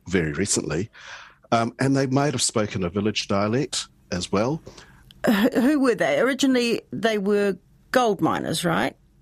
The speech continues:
Speaker 1: Well, a lot of them were. Um, if you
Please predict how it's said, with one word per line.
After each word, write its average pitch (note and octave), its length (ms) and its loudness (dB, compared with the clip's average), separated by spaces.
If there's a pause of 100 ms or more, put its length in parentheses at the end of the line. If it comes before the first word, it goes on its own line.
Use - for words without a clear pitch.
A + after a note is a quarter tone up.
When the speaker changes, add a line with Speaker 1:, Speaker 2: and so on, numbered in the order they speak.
(220)
Speaker 1:
Well, F#3 160 4
a F3 80 2
lot G3+ 260 2
of B3 80 0
them C#3+ 180 2
were. G#2+ 420 2
Um, A2 520 0 (260)
if B2 240 0
you E3 80 0